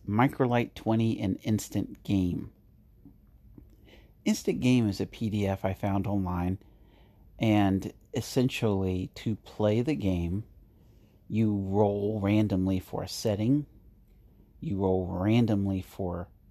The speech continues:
character attributes, and then you roll the characters. Essentially, the entire game then goes as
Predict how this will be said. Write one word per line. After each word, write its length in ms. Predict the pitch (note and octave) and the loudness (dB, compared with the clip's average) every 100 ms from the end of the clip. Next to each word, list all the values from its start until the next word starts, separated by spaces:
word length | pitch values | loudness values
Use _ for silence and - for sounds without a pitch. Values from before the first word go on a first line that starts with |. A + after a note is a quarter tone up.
| - - - - - | -20 -20 -20 -20 -12
character 600 | - A#2 - - F2 - - | -2 -2 -2 -6 -6 -8 -2
attributes, 840 | B2 - G2+ G2 F2 - - - - - | -2 -2 -6 -4 -4 -6 -12 -14 -18 -6
and 240 | G#2+ G2 | -2 0
then 220 | F#2 G#2 G#2 | 2 2 2
you 200 | G#2 F#2+ | 0 -2
roll 460 | F2 F#2 F#2+ F2+ | 2 2 2 -2
the 140 | F2+ F2+ | -4 -6
characters. 760 | - G#2 F2 - - - - - - - - _ - - - - - - - | -2 -2 -2 -10 -16 -14 -18 -20 -20 -20 -20 _ -20 -20 -20 -20 -20 -20 -12
Essentially, 600 | A2 - C#3 C3 - G#2+ | -10 0 2 2 0 0
the 160 | G2+ F#2+ | 0 -2
entire 480 | F#2+ - A2 G2+ F#2 | -4 0 0 0 -2
game 400 | G2+ F#2+ F#2 F#2 | 0 2 0 0
then 340 | A2 C3 B2+ | 2 4 4
goes 480 | F#3 F#2 F#2 F#2 - - | 0 -4 -4 -6 -8 -6
as 520 | E2+ E2 E2+ F2 | -6 -4 -6 -8